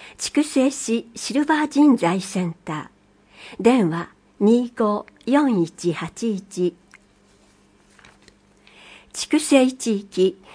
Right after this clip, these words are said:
職業訓練センター、講座生募集。フラワーアレンジメント、ワンディレッスン。初夏苔玉を作ろう。日時、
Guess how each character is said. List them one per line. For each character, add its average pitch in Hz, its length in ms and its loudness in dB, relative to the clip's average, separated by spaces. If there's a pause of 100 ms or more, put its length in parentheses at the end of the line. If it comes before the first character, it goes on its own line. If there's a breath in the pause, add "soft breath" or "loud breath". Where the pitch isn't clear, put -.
職 233 400 6
業 240 260 8
訓 247 340 4
練 240 220 2
セ 214 200 0
ン 208 100 -2
タ 175 380 -6 (200)
ー、 - 20 -20
講 247 160 2
座 277 160 -2
生 160 340 -4
募 151 160 -4
集。 165 420 -6 (1120 soft breath)
フ 247 140 -2
ラ 294 160 4
ワ 247 260 -2
ー 226 60 0
ア 214 40 0
レ 214 120 -4
ン 233 80 -4
ジ 208 140 -4
メ 175 160 0
ン 190 60 -4
ト、 - 340 -4 (120)
ワ 233 180 0
ン 302 120 -2
デ 180 120 -2
ィ 151 180 -4
レ 165 80 -4
ッ - 40 -8
ス - 300 -10
ン。 165 180 -4 (680 loud breath)
初 - 320 -4
夏 175 280 -2
苔 208 280 -4
玉 233 320 0
を 147 100 -8
作 - 320 -8
ろ 151 260 -6 (760 loud breath)
う。 214 40 2
日 208 320 -2
時、 226 280 -6